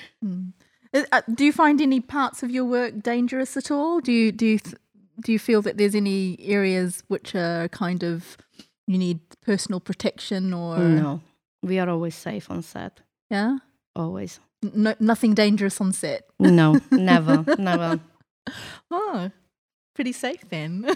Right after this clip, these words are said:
Speaker 1: <laughs>
Speaker 2: We always play it safe and by health and safety rules.
Speaker 1: Mm-hmm.
Speaker 2: So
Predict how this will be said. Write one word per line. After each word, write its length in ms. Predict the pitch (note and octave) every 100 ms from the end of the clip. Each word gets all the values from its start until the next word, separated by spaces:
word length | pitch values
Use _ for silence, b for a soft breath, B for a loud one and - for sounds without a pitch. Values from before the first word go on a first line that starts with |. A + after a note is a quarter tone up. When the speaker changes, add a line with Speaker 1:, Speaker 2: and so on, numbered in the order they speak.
| - C#4+
Speaker 1:
<laughs> 320 | D#4 D4+ F#3
Speaker 2:
We 80 | F#3+
always 280 | G3 G3 F#3+
play 220 | - F3+ E3
it 80 |
safe 400 | - - E3 D#3+
and 140 | E3+ E3
by 120 | D#3
health 300 | D#3 E3+ D#3+
and 120 | E3+
safety 440 | D#3+ E3+ D#3+ - D#3+
rules. 380 | D#3+ D#3 D#3+ A3+
Speaker 1:
Mm-hmm. 140 | G#3+ B3 _ _ _ _ _
Speaker 2:
So 420 | - F3 E3+